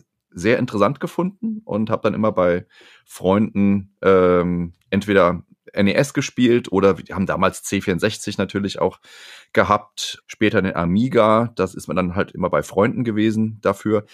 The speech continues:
Wir selber hatten relativ früh schon einen Windows-Rechner, hatte hinten, glaub ich, so einen Knopf, da konnte man von, ich glaub, dreiunddreißig auf, äh, äh, sechsundsechzig Hertz umschalten oder so. Es war also kein Megahertz, wir reden von Hertz.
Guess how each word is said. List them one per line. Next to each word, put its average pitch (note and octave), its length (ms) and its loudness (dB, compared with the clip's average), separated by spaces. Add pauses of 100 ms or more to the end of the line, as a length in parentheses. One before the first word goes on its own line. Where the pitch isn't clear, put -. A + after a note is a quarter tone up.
(280)
Wir D3+ 140 4
selber C#3+ 260 4
hatten C#3 320 -2
relativ - 440 0
früh D#3+ 220 -2
schon C#3+ 220 0
einen A#2+ 260 0
Windows-Rechner, F3 840 0 (640)
hatte A2+ 220 -2
hinten, A#2 340 0
glaub G#2+ 200 4
ich, A2+ 80 -6
so G2 100 -4
einen F2 120 -2
Knopf, - 520 -2
da F#2+ 120 0
konnte A2+ 280 0
man G2 200 2
von, F#2 560 -2 (100)
ich - 160 -16
glaub, - 200 -4
dreiunddreißig A2 1080 0 (420)
auf, - 420 -2
äh, A2+ 40 4 (320)
äh, G2 40 -2
sechsundsechzig A2+ 640 -4
Hertz A2 340 0
umschalten F2+ 600 -2
oder E2+ 220 -2
so. F2+ 140 -6
Es - 120 -10
war - 160 0
also G#2+ 140 0
kein D#3 220 4
Megahertz, G#2+ 520 2
wir F2+ 100 -4
reden G#2 160 -2
von C#2 140 -8
Hertz. E2 460 -8